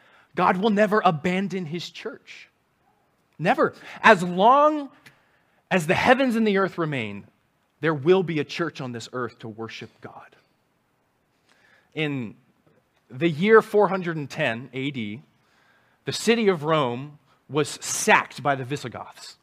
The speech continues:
a northern barbarian tribe, and Rome was completely destroyed, and the fallout, the economic and political fallout from that event was gigantic. But an interesting thing happened.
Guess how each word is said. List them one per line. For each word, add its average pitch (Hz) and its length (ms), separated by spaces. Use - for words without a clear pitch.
a 123 80
northern 156 480
barbarian 143 640
tribe, 117 460
and 131 220
Rome 170 200
was 165 140
completely 196 480
destroyed, 156 720
and 131 160
the 117 40
fallout, 185 560
the 147 220
economic 196 640
and 143 160
political 170 400
fallout 151 440
from 139 160
that 127 120
event 120 300
was 110 220
gigantic. - 580
But 151 160
an 151 140
interesting 202 420
thing 160 160
happened. 147 320